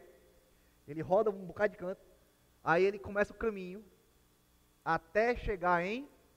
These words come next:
Jerusalém. Ezequiel capítulo um, versículo um até o capítulo dez, você tem a linguagem da carruagem de Deus, que tá lá acima do templo. E no decorrer do capítulo dez, por causa dos pecados do povo,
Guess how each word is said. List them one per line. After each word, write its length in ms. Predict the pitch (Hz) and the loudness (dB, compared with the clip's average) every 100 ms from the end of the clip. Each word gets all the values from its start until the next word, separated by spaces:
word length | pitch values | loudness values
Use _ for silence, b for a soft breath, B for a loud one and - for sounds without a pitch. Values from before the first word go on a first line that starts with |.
| _ _ _ _ _ b b b - | _ _ _ _ _ b b b -14
Jerusalém. 600 | 143 190 175 190 147 104 - b b | -8 -6 -2 -2 -4 -10 -20 b b
Ezequiel 540 | 147 147 180 208 202 240 | -12 -6 -6 0 2 2
capítulo 420 | 240 240 233 233 | 0 -4 -10 -10
um, 220 | 214 208 202 _ | -10 -10 -16 _
versículo 640 | 117 147 - 175 - 175 160 - | -16 -16 -16 -20 -16 -16 -14 -12
um 180 | 262 | -6
até 200 | 269 - | -6 -4
o 40 | 226 | -2
capítulo 440 | 208 208 220 220 | -2 -2 -6 -14
dez, 680 | 147 165 156 156 - - - _ _ b b b b | 0 2 4 0 -8 -20 -20 _ _ b b b b
você 300 | 139 185 208 | -10 -6 -6
tem 160 | 214 | -4
a 80 | 226 | -4
linguagem 560 | 226 214 190 202 220 208 | -4 0 2 4 2 0
da 100 | 196 | 0
carruagem 680 | - 180 180 190 233 226 233 | 2 0 4 4 4 2 -4
de 80 | |
Deus, 320 | 208 190 170 - | 0 0 0 -8
que 80 | |
tá 100 | - | -6
lá 180 | 160 160 | -2 0
acima 340 | 180 - 202 214 | -2 -6 -12 -12
do 80 | |
templo. 420 | 220 185 160 156 165 _ _ b b b b 143 | -8 -8 -8 -14 -20 _ _ b b b b -16
E 60 | 170 | -2
no 80 | |
decorrer 380 | 196 208 214 233 | 2 2 4 2
do 80 | 254 | 2
capítulo 400 | 240 233 226 214 | 0 -2 -6 -2
dez, 240 | 180 190 | 2 2
por 220 | 190 190 - | 0 -12 0
causa 360 | 208 262 254 | 4 4 4
dos 120 | - | -2
pecados 400 | - 220 208 196 | -2 0 2 0
do 100 | 170 | -4
povo, 420 | 175 220 226 147 | 0 4 4 2